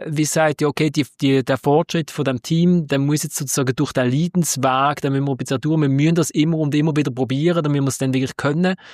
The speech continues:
damit es dann, wenn's funktioniert, Punkte gibt. Und wenn's dann halt nicht funktioniert, dann schifft's halt total ab. Aber als Sprichwort oder lieber acht mal fünf null verlieren als fünf mal acht null, oder nein, ich weiss nicht. Und dazwischen, und dazwischen holst du dann halt wieder einen Punkt, oder? Also so,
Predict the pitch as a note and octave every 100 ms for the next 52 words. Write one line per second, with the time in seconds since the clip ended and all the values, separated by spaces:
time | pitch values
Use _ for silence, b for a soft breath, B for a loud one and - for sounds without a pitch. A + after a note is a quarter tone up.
0 | B B B - C#3+ D3 - D#3 C#3 D3
1 | D#3 E3 D#3+ - D3+ C#3+ - C#3+ D3+ D3
2 | - B2 - B2+ B2+ C3+ C#3 C3 F3 F#3+
3 | G#3+ F#3 G3 E3 E3+ D3+ B2+ - D#3 -
4 | - C#3 C3 - _ _ _ C#3+ C3 B2
5 | D3 G#3+ A#3 - - B B B B B
6 | B - B2+ B2+ C#3 C#3 C3+ - E3 -
7 | E3+ D#3 D#3 D3+ D3 D3 D3 C#3 C#3 D3
8 | C#3+ - C#3 C3+ - D#3 F3 E3+ E3 -
9 | D#3 D#3+ D3+ D3 - D3+ - C#3+ D#3+ -
10 | D3 B2 A#2+ C3+ C3+ - B2 - B2+ B
11 | B B B - D#3 D3 D3 F3+ F3 E3+
12 | D3+ D#3 D3+ F3 F3+ F#3+ D#3 F3+ F3 F3+
13 | D#3 D#3+ D#3 D#3 D3+ - E3 D3 - C3
14 | C3+ D#3 C3+ C3+ B2 D3 A2